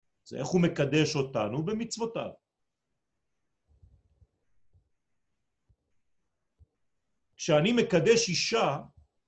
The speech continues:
אני מקדש אותה בכסף, בשטר, בטבעת, בביאה, לא חשוב. הקדוש ברוך הוא מקדש את ישראל, וזאת המדרגה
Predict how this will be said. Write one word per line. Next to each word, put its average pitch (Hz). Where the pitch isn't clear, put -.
אני 143
מקדש 165
אותה 190
בכסף, 165
בשטר, 165
בטבעת, 156
בביאה, 175
לא 190
חשוב. 143
הקדוש 170
ברוך 190
הוא 214
מקדש 180
את 190
ישראל, 180
וזאת 156
המדרגה 156